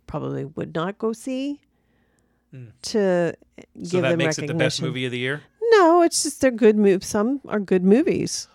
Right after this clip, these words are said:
Speaker 2: I'm not saying some aren't good movies, but I am saying that just because a movie makes a lot of money doesn't mean it's not best, best picture. And if, if there's, if, if you, uh, what was it? Uh,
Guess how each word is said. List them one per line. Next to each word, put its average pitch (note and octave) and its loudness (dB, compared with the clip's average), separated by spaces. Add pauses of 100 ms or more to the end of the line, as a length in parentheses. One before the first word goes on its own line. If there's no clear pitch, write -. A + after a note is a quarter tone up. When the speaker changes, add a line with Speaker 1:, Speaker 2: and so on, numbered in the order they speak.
(140)
Speaker 2:
I'm F#3 2
not G3 0
saying E3+ -2
some D#3 -2
aren't E3+ 0
good B2 -10
movies, - -14 (560)
but C#3 -2
I C3+ 0
am E3+ 0
saying C3+ -4
that B2 -12
just D3+ -4
because C#3+ -6
a C3 -6
movie C3 -4
makes B2+ -6
a C3+ -6
lot A#2+ -4
of A2+ -8
money C3+ -6
doesn't A#2+ -8
mean B2 -10
it's A#2 -10
not A2 -8
best, - -14
best A2 -10
picture. - -14 (1120)
And B2+ -6
if, - -8
if C#3+ -8
there's, C#3 -2
if, C3 -6 (300)
if - -12
you, E3+ -10 (120)
uh, B2 -16
what D#3 -10
was D3 -12
it? A#2 -18 (1400)
Uh, B2 -6